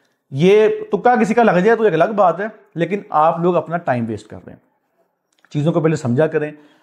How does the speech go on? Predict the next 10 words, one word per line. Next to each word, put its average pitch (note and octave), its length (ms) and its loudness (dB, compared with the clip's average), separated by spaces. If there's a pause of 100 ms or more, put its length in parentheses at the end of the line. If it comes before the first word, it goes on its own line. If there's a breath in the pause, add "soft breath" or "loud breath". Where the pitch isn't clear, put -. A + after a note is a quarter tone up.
(160 soft breath)
अंडरस्टैंड C#3 540 -2
किया C#3+ 200 -2
करें, C#3+ 400 -6 (320 soft breath)
उसके F#3 340 0
बाद C#3+ 360 2
उस E3+ 100 -2
पर E3+ 120 -2
वर्किंग A#2+ 360 -2
किया G2+ 220 -14
करें। F#2 280 -20